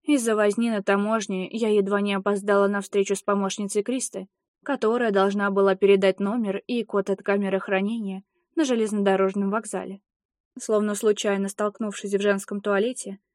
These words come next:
я незаметно перехватила протянутый кусок салфетки и, запомнив цифры, спустила бумажку в унитаз. Теперь на случай отступления у меня были документы и деньги. Проблем с миссией добавила не только непредвиденная задержка,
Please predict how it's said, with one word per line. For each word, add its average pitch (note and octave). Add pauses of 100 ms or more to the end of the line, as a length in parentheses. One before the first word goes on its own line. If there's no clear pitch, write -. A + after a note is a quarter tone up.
(160)
я F4
незаметно G#3
перехватила G3+
протянутый G3
кусок G3
салфетки G3 (320)
и, C#4
запомнив G3
цифры, B3+
спустила A#3
бумажку F#3+
в G3+
унитаз. G3+ (500)
Теперь C4
на B3+
случай A3
отступления G3+
у A#3
меня G#3
были G3
документы F#3+
и A3+
деньги. F#3 (840)
Проблем G#3
с G3
миссией G#3
добавила G3+
не G3+
только A3
непредвиденная F#3+
задержка, G3